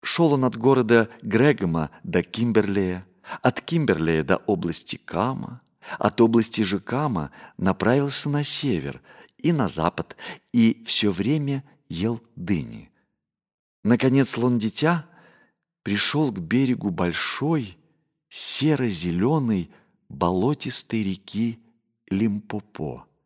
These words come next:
затенённой деревьями, от которых веет лихорадкой.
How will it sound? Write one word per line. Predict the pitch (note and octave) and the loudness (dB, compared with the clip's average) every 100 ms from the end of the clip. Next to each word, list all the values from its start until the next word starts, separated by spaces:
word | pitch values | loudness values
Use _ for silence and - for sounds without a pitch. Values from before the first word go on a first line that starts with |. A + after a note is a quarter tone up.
| _ _ _ _ - | _ _ _ _ -6
затенённой | F2 - G2 F#2 G2 F2+ F2 | -2 -2 -2 0 0 0 -2
деревьями, | D2 E2 B2 C#3+ F2+ D2+ C2 C2 - _ _ _ _ | -4 -4 0 -2 -2 -8 -10 -14 -20 _ _ _ _
от | - - | -14 -8
которых | F#2 - E2 E2 - | -6 -4 -4 -4 -8
веет | D#2+ E2+ F2 E2+ | -6 -4 -4 -6
лихорадкой. | E2 - F2+ E2 B1+ - - - | -8 -8 -8 -10 -12 -14 -20 -20